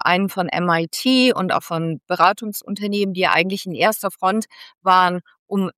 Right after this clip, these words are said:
Umsetzungsmodelle zu schaffen, um damit Aufträge an Land zu ziehen und zu Unternehmen zu gehen und zu sagen, „Ihr müsst unbedingt in K I einsteigen, sonst, sonst bleibt ihr zurück und wir zeigen euch, wie ihr das macht.“ Und im Endeffekt müssen auch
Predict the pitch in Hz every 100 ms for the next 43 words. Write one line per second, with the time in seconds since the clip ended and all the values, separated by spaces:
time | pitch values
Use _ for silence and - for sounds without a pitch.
0 | _ _ 240 269 233 196 196 180 - 180
1 | 175 170 160 156 - 185 - 226 240 -
2 | 170 135 _ - - 196 190 196 202 -
3 | 202 233 - - 185 190 180 170 170 -
4 | 160 - - 185 147 151 185 180 - 175
5 | 180 185 220 220 - 175 175 165 160 180
6 | 185 185 185 - - - 233 262 269 -
7 | 277 285 254 233 208 214 214 196 214 196
8 | 220 - 240 202 202 - 180 - 214 -
9 | 202 226 214 196 - 220 - 196 190 214
10 | 220 - 202 196 185 156 - 190 165 180
11 | - 202 196 - _ - _ - 196 160
12 | 180 208 208 202 - 196 196 - - 175